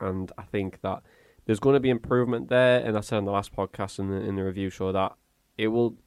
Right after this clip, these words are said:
eventually click where the consistency hits with Tav, and he will go on and be a very, very good Premier League footballer. I think with Pajero right now, absolutely, I think he's a much better set piece taker. I think he gets a really good whip on the ball, and, um, I thought that, that first half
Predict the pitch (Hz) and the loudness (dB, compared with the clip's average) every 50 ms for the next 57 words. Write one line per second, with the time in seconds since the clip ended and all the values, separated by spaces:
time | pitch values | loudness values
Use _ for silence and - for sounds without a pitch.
0 | _ _ - 104 104 113 110 113 - - - 101 101 98 95 101 - - - - | _ _ -6 -2 0 0 0 0 -2 -6 -6 -6 -4 -6 -6 -10 -14 -10 -6 -4
1 | 110 101 - - 107 98 98 95 101 - - 104 95 - - 110 - - 104 - | -4 -4 -2 0 0 2 2 0 -2 -4 -6 -8 -6 -6 -6 -6 -6 -6 -8 -6
2 | - 104 101 101 98 - - - 98 - - - 95 92 90 92 90 90 85 - | -6 -6 -6 -6 -8 -8 -10 -12 -14 -12 -6 -4 -2 -2 0 -2 -2 -4 -6 -10
3 | - - _ _ _ _ - 101 101 92 92 92 - - 95 98 95 95 92 92 | -16 -20 _ _ _ _ -4 -4 -2 -2 -2 -4 -4 -2 -2 0 0 0 0 -2
4 | 90 90 90 87 85 - 95 92 92 92 90 90 90 98 95 92 90 98 92 92 | -4 -4 -4 -6 -6 -6 -6 -6 -4 -4 -4 -4 -2 0 0 0 0 -2 -4 -4
5 | - 101 - - 95 95 92 95 95 - - 92 - _ - 98 95 95 92 - | -6 -8 -6 -6 -6 -4 -4 -6 -8 -8 -10 -12 -10 _ -2 0 0 0 0 -2
6 | _ _ _ _ _ - 110 110 104 101 - - 107 101 107 117 117 117 117 113 | _ _ _ _ _ -2 -2 0 0 -2 -4 -4 -2 0 2 4 4 6 4 4
7 | 107 101 95 - 107 117 113 104 82 - _ _ - - 113 - - - 117 107 | 4 2 0 2 2 2 2 0 -2 -6 _ _ -8 -8 -8 -8 -4 -2 0 0
8 | 101 110 107 98 - 107 - - - 101 95 98 107 - - - - 110 107 98 | 2 0 0 -2 -4 -6 -10 -10 -8 -8 -6 -4 -6 -6 -6 -6 -6 -4 -2 -2
9 | 95 - - 104 - - 95 92 90 - - 117 110 110 - 110 107 104 - - | -4 -4 -8 -10 -10 -8 -10 -10 -10 -4 0 0 0 2 2 0 -2 -4 -6 -12
10 | _ _ _ _ - 101 104 104 104 110 - - - 95 - 117 - - 104 95 | _ _ _ _ -8 -6 -6 -6 -8 -12 -16 -18 -12 -10 -10 -10 -8 -8 -10 -10
11 | - - 110 113 117 120 107 104 95 101 - 117 107 - 120 113 110 104 98 104 | -6 -2 2 4 4 4 4 2 -2 -4 -6 -8 -6 -6 -6 -4 -4 -4 -2 0
12 | 104 104 101 101 101 98 101 98 98 101 98 98 98 95 95 92 95 107 - - | 2 2 2 2 0 -2 -2 -4 -4 -2 -2 -2 -2 -4 -4 -6 -8 -10 -12 -16
13 | _ - 127 - - 110 101 101 - - _ _ _ _ _ _ _ _ - 110 | _ -20 -14 -8 -4 -2 -2 -2 -2 -6 _ _ _ _ _ _ _ _ -8 -6
14 | 104 107 113 107 107 - - 120 117 110 110 110 - 120 107 107 104 95 90 - | -6 -4 -4 -6 -6 -2 0 2 2 2 0 -2 -2 0 0 2 0 0 -4 -8
15 | - - | -20 -20